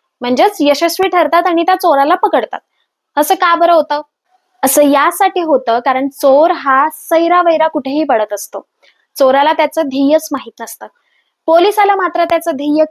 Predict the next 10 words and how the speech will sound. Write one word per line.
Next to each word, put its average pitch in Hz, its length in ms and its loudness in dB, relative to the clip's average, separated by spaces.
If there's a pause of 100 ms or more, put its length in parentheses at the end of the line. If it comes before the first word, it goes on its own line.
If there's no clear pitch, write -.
क्लिअरली 339 500 2
समोर 269 280 -2
पळत 269 300 -2
असताना 269 360 -2
दिसत 247 300 -6
असतं. - 260 -10 (440)
पोलिसाचं 302 500 2
ध्येय 330 320 4
एकच 359 240 -2
असतं 302 220 -2